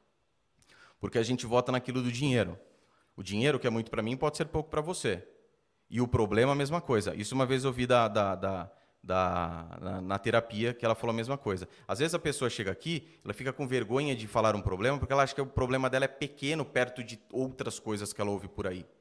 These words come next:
Só que pra você, meu, aquele cisco no olho é um elefante que tá ali. E o cliente, ele chega com aquilo,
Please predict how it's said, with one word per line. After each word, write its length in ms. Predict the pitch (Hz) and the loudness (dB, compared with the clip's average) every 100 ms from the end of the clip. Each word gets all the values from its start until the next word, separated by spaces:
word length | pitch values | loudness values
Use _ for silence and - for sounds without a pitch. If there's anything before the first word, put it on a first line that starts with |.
| _ _ _ _ _ _ - | _ _ _ _ _ _ -10
Só 120 | 107 | -8
que 120 | - | -2
pra 140 | 156 | 0
você, 380 | 151 110 - 143 | 0 0 -2 -2
meu, 120 | 131 | 0
aquele 260 | 95 - 117 | 0 -2 -4
cisco 640 | - - 156 175 - 135 | -4 -4 -2 -4 -4 0
no 140 | 117 101 | 2 6
olho 280 | 127 139 | 6 6
é 20 | 104 | 4
um 60 | |
elefante 720 | 113 156 139 - 131 135 - 92 | 0 -2 -4 0 2 2 -2 -8
que 100 | 92 | -10
tá 160 | 80 | -12
ali. 160 | 73 - _ _ _ _ _ _ _ _ _ _ _ _ _ | -14 -16 _ _ _ _ _ _ _ _ _ _ _ _ _
E 60 | 104 | -6
o 60 | |
cliente, 380 | 101 110 165 - | -2 0 0 0
ele 100 | 123 | -4
chega 380 | 104 135 151 120 | -2 -2 0 0
com 120 | 104 | -2
aquilo, 560 | 90 - 143 147 90 | -6 -4 -2 -2 -4